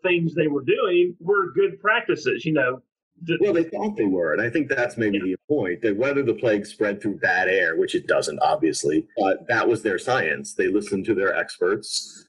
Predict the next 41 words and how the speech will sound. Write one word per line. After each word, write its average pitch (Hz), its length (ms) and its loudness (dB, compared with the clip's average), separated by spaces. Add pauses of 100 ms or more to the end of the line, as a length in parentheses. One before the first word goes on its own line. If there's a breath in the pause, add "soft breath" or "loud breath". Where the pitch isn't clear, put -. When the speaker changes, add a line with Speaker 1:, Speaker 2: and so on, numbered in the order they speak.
Speaker 2:
sort 110 180 0
of 90 80 -4
mocking 101 420 -2
them 95 300 -2
for 92 220 0
their 87 460 2
religious - 280 0
response, 92 520 -2
which - 140 -2
you 90 60 -4
see 98 200 0
a 92 80 2
lot. 82 420 0 (400 loud breath)
Um, 80 280 0
you 85 120 -2
try 98 140 0
to 92 80 -2
pray 87 320 -2
the - 80 0
plague 85 320 2
away. 80 340 4
Obviously, 82 360 0
that's 80 260 -2
not 80 220 -2
going 82 240 0
to 78 80 -8
work. 101 360 0
But, 110 260 -2 (100)
but, 113 100 4
you 113 80 2
know, 110 100 0
they 110 120 0
had 110 160 0
religious 104 760 -2
experts 120 680 -2
that - 180 2
were 95 180 2
also 101 280 0
their 90 120 0
scientific 92 560 -2
experts. 98 560 -2